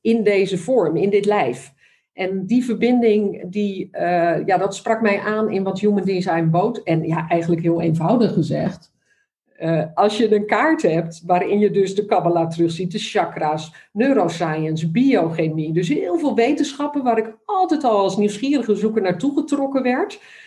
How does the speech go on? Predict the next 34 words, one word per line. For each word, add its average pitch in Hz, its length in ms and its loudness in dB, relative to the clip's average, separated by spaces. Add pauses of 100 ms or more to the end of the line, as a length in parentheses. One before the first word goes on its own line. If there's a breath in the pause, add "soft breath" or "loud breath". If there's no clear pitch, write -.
(240 loud breath)
Eh, 208 300 -2
als 269 160 0
je 302 60 2
dat 294 160 0
in 269 160 0
één 330 320 2
kaart 339 320 -2
vindt. 165 460 -2 (720)
Ik 214 140 0
dacht 208 160 0
eigenlijk, 208 300 0
dat 220 140 2
is 240 140 -8
te 226 80 -4
mooi 196 220 2
om 175 80 -2
waar 165 200 0
te 165 100 -8
zijn. 165 220 -2
Dat 185 140 -2
kan 220 260 2
niet. - 460 -4
Dat 226 160 0
kan 185 180 2
niet. 160 180 -2 (460 loud breath)
Ik 190 140 -6
las 254 220 2
dat 277 160 0
artikel. 262 680 0 (200 soft breath)
Ik 185 160 -6
heb 196 180 -2
een 254 140 2
reading 254 440 2
gedaan. 220 640 0